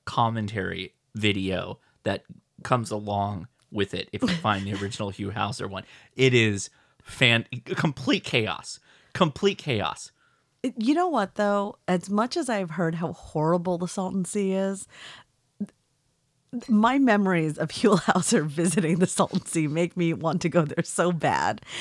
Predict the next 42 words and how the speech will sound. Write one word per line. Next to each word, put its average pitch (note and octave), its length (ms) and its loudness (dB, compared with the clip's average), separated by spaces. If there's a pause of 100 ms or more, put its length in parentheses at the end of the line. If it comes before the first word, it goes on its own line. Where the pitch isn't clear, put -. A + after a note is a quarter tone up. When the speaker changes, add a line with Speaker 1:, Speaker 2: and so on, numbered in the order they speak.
(180)
Speaker 2:
There B3+ 300 6
is C#4+ 260 -2
an G3 160 -2
entire, F3+ 880 0 (140)
like, D#3+ 260 -6
all G#3+ 240 2
of G3 120 -2
the E3+ 100 -2
archives C3 880 -4
for D3+ 160 -4
Huell D3+ 240 -4
Hauser C#3 480 -8
are C#3+ 80 -2
actually C#3 380 -4
at D#2+ 80 -10
Chapman A2 420 -10
University. - 680 -14 (240)
I E3 80 -4
think F#3 140 2
they A#3 80 4
have F3+ 220 2
a D3+ 40 0
museum C3 600 -6
for - 240 -10
him - 240 -10 (160)
Speaker 1:
What? A#3 180 0
Speaker 2:
that D#3 240 4 (140)
I D#3+ 80 2
cannot E3+ 400 0
believe D#3 280 0
we D3 100 -2
haven't C3 340 -4
been B2 200 -6
to C3 160 -2
yet - 280 -12 (120)
<laughs> - 140 -12
because F#3 420 2 (240)
we F3 140 0
love C#3+ 260 -2
it - 120 -14
so C3+ 180 -2
much. - 420 0